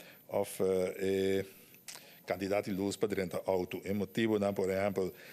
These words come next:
de ontheffing para seatbelt e, ehm, assento para mucha, porta por motivo, não,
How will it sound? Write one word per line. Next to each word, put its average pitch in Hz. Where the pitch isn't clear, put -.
de 90
ontheffing 104
para 85
seatbelt 101
e, 85
ehm, 87
assento 104
para 98
mucha, 98
porta 113
por 98
motivo, 101
não, 95